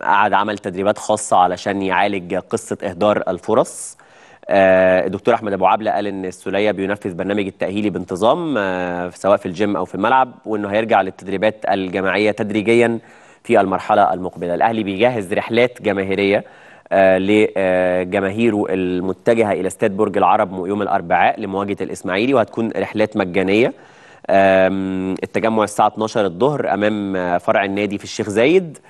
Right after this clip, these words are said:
والأتوبيسات بتتحرك إلى الإسكندرية الساعة واحدة ونص ظهراً. طبعًا مهم يكون معاك الفان اي دي، آه، بحسب ما أكد الأهلي وبحسب ما هو متعارف عليه يعني في ماتشات الدوري زي ما حضراتكم عارفين.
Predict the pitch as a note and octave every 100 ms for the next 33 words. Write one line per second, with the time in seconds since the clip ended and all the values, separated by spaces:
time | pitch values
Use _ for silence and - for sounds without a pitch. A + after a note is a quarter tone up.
0 | - - - G2+ F#2+ G2 G2 B2 A2+ G2+
1 | - - A2 G#2+ A2 G#2 - G#2+ G2 A2
2 | A#2+ - - A#2 G#2 G2 G2+ G#2 A2 G2
3 | - F#2+ F#2+ G2+ - - - F#2 F#2 F2+
4 | F2+ F2 E2+ G#2+ F#2+ F#2+ G2 A#2 G2+ A2
5 | G#2+ G2+ A2 G2 A#2 A2+ A#2+ A2+ C3 -
6 | - _ _ _ - F#2+ F2 F#2 A2+ -
7 | F#2 F#2+ F#2 - - G#2 G2 F2 F#2 A#2+
8 | C#3+ D3 C3 C#3 C3+ A2+ A#2 B2+ A#2 G#2+
9 | B2 A#2+ G2 G#2+ G#2+ F2 F2 F2 F#2 F2
10 | G#2 F#2 E2+ F#2+ F#2 E2+ F#2 F2 - F2
11 | F2+ - F2 E2 -